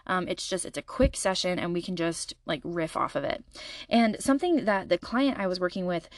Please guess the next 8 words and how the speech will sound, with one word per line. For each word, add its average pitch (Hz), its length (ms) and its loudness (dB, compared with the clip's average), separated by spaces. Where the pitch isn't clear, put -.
something 349 260 2
they 311 80 6
kept - 320 -4
saying 190 500 0
was 190 320 6
boundaries 185 800 0
and 170 300 -2
burnout 175 800 2